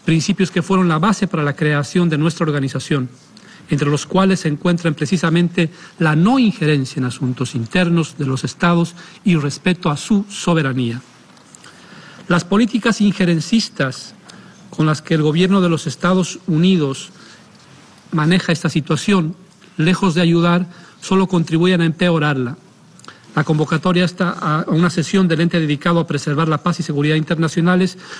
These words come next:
solo debilita los esfuerzos que el multilateralismo y en especial el Consejo de Seguridad debe desarrollar.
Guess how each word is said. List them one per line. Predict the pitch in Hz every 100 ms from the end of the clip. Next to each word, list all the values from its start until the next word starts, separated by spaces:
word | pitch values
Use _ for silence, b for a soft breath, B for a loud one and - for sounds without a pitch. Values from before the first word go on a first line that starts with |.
| B
solo | - 180
debilita | 160 147 151 220 - 135 B B B
los | 156 147
esfuerzos | 156 - 175 160 170 160 B B B B -
que | - 170 170
el | 160 151
multilateralismo | 175 190 165 160 156 151 156 - 165
y | 170
en | 151
especial | - 151 170
el | 160
Consejo | 143 139 - 165 160 160 - -
de | -
Seguridad | 180 160 151 143 143 131 B B B B
debe | 160 160
desarrollar. | 147 135 139 131 131 135